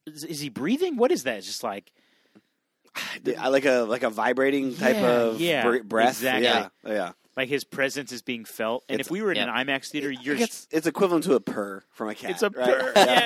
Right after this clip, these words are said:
Speaker 1: yes. The Godzilla purr. So, like,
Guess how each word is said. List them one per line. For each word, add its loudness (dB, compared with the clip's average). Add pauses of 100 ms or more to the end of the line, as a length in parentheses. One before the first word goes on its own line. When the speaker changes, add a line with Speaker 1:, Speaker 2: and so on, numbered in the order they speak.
(140)
Speaker 1:
yes. -4 (400)
The -2
Godzilla 2
purr. -2 (1000)
So, -2
like, 0